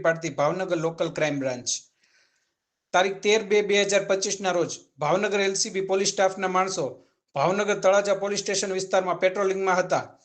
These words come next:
તે દરમિયાન બાતમી મળેલ કે અમિતભાઈ અરવિંદભાઈ ડોડિયા, રહે ગોરખી, તાલુકો તળાજા, જિલ્લો ભાવનગર, જેઓ ગોરખી ગામ ભૂતડા વિસ્તાર તરીકે ઓળખાતી તેમના કાકા પ્રાગજીભાઈની વાડીએ ઢાળિયામાં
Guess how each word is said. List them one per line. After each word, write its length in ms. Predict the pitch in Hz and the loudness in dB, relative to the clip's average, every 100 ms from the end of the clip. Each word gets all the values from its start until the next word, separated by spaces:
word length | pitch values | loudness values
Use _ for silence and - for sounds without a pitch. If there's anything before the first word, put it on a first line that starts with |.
| _ _ | _ _
તે 140 | 185 190 | -2 2
દરમિયાન 340 | 196 202 190 175 | 0 0 2 2
બાતમી 340 | 190 208 202 | 2 -2 -2
મળેલ 240 | 196 196 | 2 2
કે 140 | 185 165 | 2 0
અમિતભાઈ 480 | 196 165 170 190 180 | 0 2 6 8 6
અરવિંદભાઈ 400 | 190 190 185 180 | 2 2 2 2
ડોડિયા, 420 | 190 190 165 123 - _ _ - | -2 0 0 0 -8 _ _ 0
રહે 180 | 160 180 | 4 4
ગોરખી, 460 | 170 196 196 185 139 | 4 0 0 -4 -2
તાલુકો 400 | 170 185 190 196 | 0 2 0 0
તળાજા, 420 | 190 190 170 165 165 | 4 4 4 0 -2
જિલ્લો 200 | 180 190 | 2 4
ભાવનગર, 520 | 175 185 190 175 139 - - _ _ _ | 6 4 4 -2 -2 -4 -18 _ _ _
જેઓ 160 | 170 185 | 2 2
ગોરખી 340 | 165 190 190 220 | 4 2 2 2
ગામ 200 | 202 196 | 2 2
ભૂતડા 360 | 160 170 202 196 | -2 0 4 6
વિસ્તાર 320 | 190 - 202 196 | 4 2 2 2
તરીકે 280 | 196 196 | -4 0
ઓળખાતી 440 | 185 196 196 190 185 | 2 2 0 0 -2
તેમના 260 | 185 185 170 | -2 -2 2
કાકા 380 | 175 185 190 143 - _ _ | 2 2 0 0 -8 _ _
પ્રાગજીભાઈની 680 | 170 180 180 180 196 190 180 | 2 4 0 2 4 4 4
વાડીએ 260 | 180 190 175 | 4 4 2
ઢાળિયામાં 640 | 151 165 190 190 170 127 | 4 4 4 0 0 -8